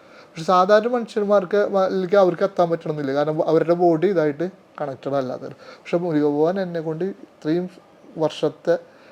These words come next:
ട്രെയിനിങ് തന്ന് ബോഡി ആ ലെവലാക്കിയത് കൊണ്ട് ഇത്ര അനുഭവങ്ങളുണ്ട്.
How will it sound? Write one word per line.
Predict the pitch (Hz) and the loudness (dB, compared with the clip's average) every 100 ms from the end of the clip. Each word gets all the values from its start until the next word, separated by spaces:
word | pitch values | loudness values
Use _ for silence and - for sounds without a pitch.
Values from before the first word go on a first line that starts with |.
| - _ | -20 _
ട്രെയിനിങ് | 170 156 151 151 156 170 190 | 2 4 4 0 -4 -2 0
തന്ന് | 165 147 180 - | 0 -2 -8 -8
ബോഡി | 156 139 143 151 | -6 -2 0 2
ആ | |
ലെവലാക്കിയത് | 160 165 156 147 156 147 - 143 | 4 4 4 4 2 0 -2 -4
കൊണ്ട് | 139 143 143 | -2 -4 -6
ഇത്ര | 208 - 165 | -8 -4 -2
അനുഭവങ്ങളുണ്ട്. | 160 147 135 127 139 131 127 | -2 -4 -6 -8 -8 -10 -10